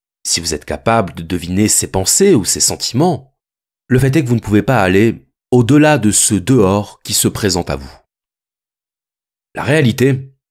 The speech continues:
c'est que nous sommes incapables de saisir l'autre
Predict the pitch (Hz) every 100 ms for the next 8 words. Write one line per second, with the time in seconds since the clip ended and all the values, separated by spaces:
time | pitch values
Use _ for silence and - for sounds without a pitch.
0 | _ _ - 120 135 117 - 98 90 -
1 | 175 135 135 131 113 90 80 73 - 127
2 | 95 82 98 - -